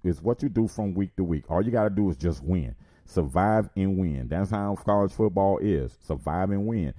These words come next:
And these three teams that I just men-, mentioned did not survive and win.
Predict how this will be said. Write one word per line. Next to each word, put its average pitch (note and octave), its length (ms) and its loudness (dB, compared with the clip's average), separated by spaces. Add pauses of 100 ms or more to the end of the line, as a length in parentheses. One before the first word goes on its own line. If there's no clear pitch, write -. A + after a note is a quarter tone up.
(200)
And D#2 240 -2
these F#2 240 0
three G2 180 -2
teams F2 280 -4
that F#2 80 0
I E2 100 -2
just E2 260 -2
men-, C#2+ 320 -4 (120)
mentioned D#2+ 480 -2 (320)
did - 100 -6
not F2+ 180 -2
survive G2 440 0
and A#2 160 0
win. D#2+ 340 -4